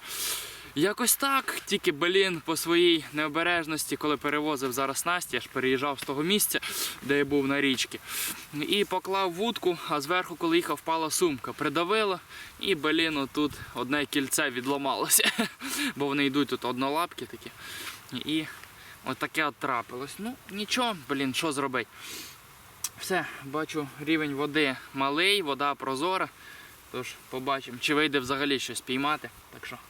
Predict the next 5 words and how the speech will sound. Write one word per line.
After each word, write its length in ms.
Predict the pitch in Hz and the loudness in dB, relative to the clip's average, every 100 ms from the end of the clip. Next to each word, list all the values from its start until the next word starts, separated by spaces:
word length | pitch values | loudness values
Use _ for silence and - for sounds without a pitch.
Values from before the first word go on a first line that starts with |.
| - | -6
давайте 500 | 123 139 147 143 120 - - - - - | -2 2 2 0 -2 -6 -16 -16 -16 -6
робити 380 | 127 139 143 127 | -2 0 0 0
перші 300 | 135 127 127 | -2 -2 -2
закиди. 360 | 131 120 113 - - - - - - - - - - - - - - - - - - - - - - - - - - - - - - - - - - - - - - - - - - - - | -2 -4 -8 -14 -18 -18 -20 -20 -20 -20 -20 -20 -20 -20 -20 -20 -20 -20 -20 -20 -20 -20 -20 -20 -20 -20 -18 -18 -18 -14 -10 -10 -12 -14 -16 -16 -14 -14 -14 -16 -16 -16 -16 -18 -18 -14 4
Так, 180 | 120 | 4